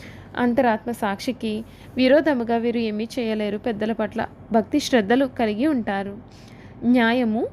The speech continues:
ధర్మము, సహధర్మము ఇవన్నింటినీ కూడా పరిగణలోకి తీసుకుంటారు. అవకాశం ఉండి కూడా సహాయం చేయలేదన్న నిందను భరించాల్సి ఉంటుంది. ధనుస్సు రాశి వారికి ఉన్నత స్థితిలో ఉండి కూడా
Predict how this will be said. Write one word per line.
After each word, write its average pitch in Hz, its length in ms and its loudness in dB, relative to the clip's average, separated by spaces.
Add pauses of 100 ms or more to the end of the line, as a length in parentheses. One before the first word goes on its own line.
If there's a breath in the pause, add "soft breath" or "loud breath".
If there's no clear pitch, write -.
(120)
ధర్మము, 240 580 0 (120)
సహధర్మము 226 720 0 (160)
ఇవన్నింటినీ 226 760 -2
కూడా 226 360 0 (720 loud breath)
పరిగణలోకి 302 640 4
తీసుకుంటారు. 202 1200 -6 (500 loud breath)
అవకాశం 359 640 2
ఉండి 254 280 2
కూడా 339 280 2
సహాయం 277 440 -4
చేయలేదన్న 277 680 0
నిందను 240 380 -4
భరించాల్సి 220 720 -4
ఉంటుంది. 214 500 2 (1000 loud breath)
ధనుస్సు 320 380 6
రాశి 269 300 6
వారికి 254 240 2
ఉన్నత 247 240 2
స్థితిలో 247 440 0
ఉండి 226 260 0
కూడా 247 380 4